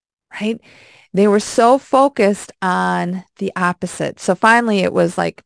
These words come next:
"Okay, you just told me, 'Don't run in the hall.' What should you do? What is the opposite?" "Walk." "Okay, that's where our focus is gonna be.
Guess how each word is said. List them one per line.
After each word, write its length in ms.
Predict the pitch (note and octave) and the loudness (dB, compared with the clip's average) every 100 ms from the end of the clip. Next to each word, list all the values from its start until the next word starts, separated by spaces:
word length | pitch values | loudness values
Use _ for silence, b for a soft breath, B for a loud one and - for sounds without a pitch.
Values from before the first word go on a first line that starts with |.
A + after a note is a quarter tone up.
| _ | _
"Okay, 320 | F#3 A3 E3+ E3+ b b b b b _ _ _ _ _ _ _ | -8 -4 -6 -6 b b b b b _ _ _ _ _ _ _
you 260 | F3 F#3+ G3 | -6 -4 -2
just 280 | G3+ G3+ - | -4 -6 -2
told 220 | G3+ F#3+ | -2 -2
me, 180 | F3+ D#3+ | -4 -8
'Don't 420 | E3 A3+ A#3+ - | -2 0 0 0
run 200 | A3+ A3 | -4 -4
in 100 | G#3 | -6
the 100 | G3+ | -6
hall.' 380 | G3 F3 D3+ - _ | -6 -6 -6 -14 _
What 320 | G3 G#3+ - _ | -8 -6 -6 _
should 500 | - - G3 F#3+ F3+ | -18 -6 -4 -4 -8
you 240 | F3 F3+ | -6 -6
do? 260 | D#3+ E3+ D#3 | -6 -8 -10
What 360 | - F3 - G#3+ | -10 -10 -8 -10
is 200 | - G#3+ | -10 -6
the 180 | G#3+ G#3 - | -4 -4 -4
opposite?" 880 | F#3+ F3 F3 - C#3+ B2+ - - _ _ _ _ _ _ _ _ _ - | -8 -8 -10 -10 -10 -10 -14 -20 _ _ _ _ _ _ _ _ _ -6
"Walk." 560 | F3 E3+ - - - _ _ _ _ _ _ - | -6 -6 -10 -18 -20 _ _ _ _ _ _ -12
"Okay, 460 | - B3+ C#4+ F3+ _ _ _ _ _ _ | -2 0 2 0 _ _ _ _ _ _
that's 340 | - F3+ F#3 - | 0 0 0 0
where 120 | G3+ | 2
our 100 | G3 | 2
focus 420 | - F#3 F#3 F3+ | 0 0 0 -4
is 160 | F3 - | -6 -6
gonna 180 | E3+ | -6
be. 300 | E3 D#3 - | -6 -8 -12